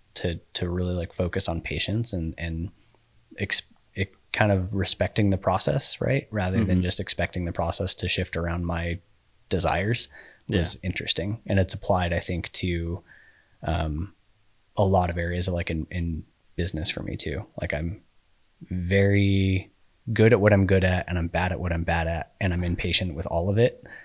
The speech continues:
Speaker 1: Um,
Speaker 2: Uh-huh.
Speaker 1: and it's, it's taught me to kinda slow down and, like, learn the processes and, and figure out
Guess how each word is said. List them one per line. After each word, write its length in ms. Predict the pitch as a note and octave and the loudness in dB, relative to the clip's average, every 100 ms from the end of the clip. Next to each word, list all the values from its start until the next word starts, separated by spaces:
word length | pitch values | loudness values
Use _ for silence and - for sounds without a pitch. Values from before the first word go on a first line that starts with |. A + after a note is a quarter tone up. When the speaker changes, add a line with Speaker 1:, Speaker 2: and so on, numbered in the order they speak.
| - _ _ - | -20 _ _ -2
Speaker 1:
Um, 100 | F#2+ | 2
Speaker 2:
Uh-huh. 260 | F2+ F2 E2+ - | 2 0 -2 2
Speaker 1:
and 100 | G2+ | 4
it's, 240 | F2+ - G#2+ | 4 0 0
it's 180 | F#2+ | 0
taught 240 | - - D#2+ | 0 -2 -2
me 100 | F2+ | -4
to 80 | F2+ | -4
kinda 220 | F2+ F2 | -2 2
slow 320 | - F#2 E2+ | 2 2 0
down 340 | E2 E2 E2 | -2 -2 -4
and, 120 | D#2+ D#2 | -4 -6
like, 480 | E2 E2 - - _ _ _ - _ - | -8 -10 -12 -18 _ _ _ -20 _ -8
learn 440 | G2 F#2 F2 F2 | -4 0 0 0
the 80 | E2+ | -2
processes 720 | - - - E2 - F2 F2 | -4 -2 -2 0 0 -2 -6
and, 180 | F2 F2 | -6 -4
and 220 | E2+ E2+ | -4 -6
figure 320 | - F2+ F2 E2 | -4 -4 -2 -2
out 300 | E2 D2 | -2 -6